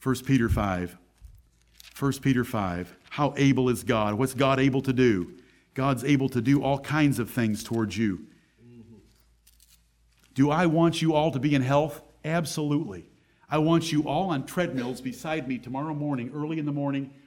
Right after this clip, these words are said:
racing me. All of you. Yes. I want you to all be in health. Do I have a Bible verse for wanting you all to be in health? Yes. I'm gonna help you get your list started right now.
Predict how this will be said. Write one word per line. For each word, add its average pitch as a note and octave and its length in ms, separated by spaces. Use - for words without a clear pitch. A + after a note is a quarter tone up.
racing C#3 480
me. F#2+ 260
All D#3 220
of - 80
you. G2+ 140
Yes. G3 540
I C#3+ 100
want F3 300
you D#3 60
to E3+ 80
all F3+ 200
be D#3 160
in C#3 60
health. A#2+ 480
Do F3 140
I E3 100
have G#3+ 200
a G#3 60
Bible F3 460
verse E3 300
for D#3+ 180
wanting F#3 380
you E3+ 120
all G3 260
to F3+ 100
be F3+ 180
in E3+ 60
health? D#3+ 460
Yes. D#3+ 580
I'm E3 220
gonna F3 180
help F3 320
you F3 120
get D#3 200
your G3+ 120
list C4+ 280
started D3 400
right C3 220
now. A2+ 380